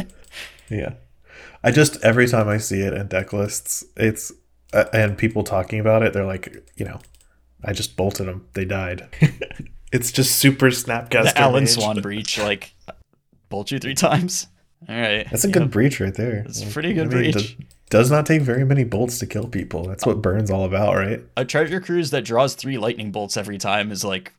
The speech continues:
Speaker 2: a really good treasure cruise. They don't let you do that in Pioneer.
Speaker 1: No, they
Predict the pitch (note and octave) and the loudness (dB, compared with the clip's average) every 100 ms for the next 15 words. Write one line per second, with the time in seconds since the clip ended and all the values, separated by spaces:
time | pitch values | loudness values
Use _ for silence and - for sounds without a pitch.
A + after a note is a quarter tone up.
0 | - A2+ G2+ A2 C3 C#3+ G#2+ G2+ G#2 G#2+ | -8 -8 -6 -4 -4 -6 -8 -8 -8 -8
1 | E2 - F2+ A#2 - - _ _ - A2+ | -10 -10 -6 -4 -6 -12 _ _ -6 -2
2 | C3+ A2 A#2+ A#2+ F#2+ A#2 C3 F#2 G2+ G#2 | -2 -2 -4 -4 -6 -6 -6 -6 -8 -8
3 | F#2+ G2 G2+ A2 - - - A2 G#2+ - | -8 -8 -8 -10 -10 -20 -6 -2 -2 -4
4 | - G2 F#2+ | -10 -6 -6